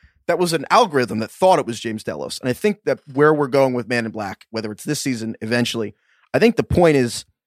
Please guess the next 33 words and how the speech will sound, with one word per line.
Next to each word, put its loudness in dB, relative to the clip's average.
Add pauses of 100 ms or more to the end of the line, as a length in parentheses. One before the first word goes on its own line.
him 0
realizing 4
he -14
doesn't 0
have -4
to -6
be -2
that -4
guy. -10 (340)
He's -2
not 4
actually -2
William. -6 (380)
He 0
is 0
someone 2
else, -6
and -6
he -6
can -2
be 2
whoever 2
he 0
wants. -2
Like, -12
he -8
can -4
decide 2
to -4
be -2
a -2
better -2
person, -2